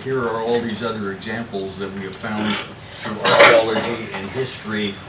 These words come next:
going back to five hundred to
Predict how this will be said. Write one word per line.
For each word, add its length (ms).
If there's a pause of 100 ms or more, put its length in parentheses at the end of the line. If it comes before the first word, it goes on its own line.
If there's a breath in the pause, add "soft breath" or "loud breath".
(280)
going 360
back 340
to 240
five 460
hundred 420 (520)
to 220